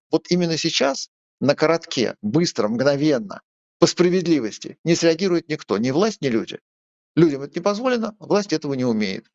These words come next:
Через полгода мы не получим довеска в виде каких-то законодательных, репрессивных пос-, последствий и документов, именно исходя из этой ситуации. В целом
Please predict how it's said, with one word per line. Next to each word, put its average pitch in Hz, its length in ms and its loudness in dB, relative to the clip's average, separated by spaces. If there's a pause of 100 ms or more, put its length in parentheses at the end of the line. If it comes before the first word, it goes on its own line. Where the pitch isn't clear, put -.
(260)
Через 175 240 4
полгода 190 680 0 (260)
мы 190 280 4
не 180 180 0
получим 180 540 0 (180)
довеска 143 680 2
в 104 60 -6
виде 143 240 -2
каких-то 135 400 -2
законодательных, 131 760 2
репрессивных 123 680 -2 (320)
пос-, - 320 -2
последствий 135 760 0
и 120 260 -4 (240)
документов, 135 680 0 (240)
именно 185 300 4
исходя 147 320 2
из 135 140 0
этой 135 200 0
ситуации. 117 520 0 (220)
В - 80 -20
целом 233 500 4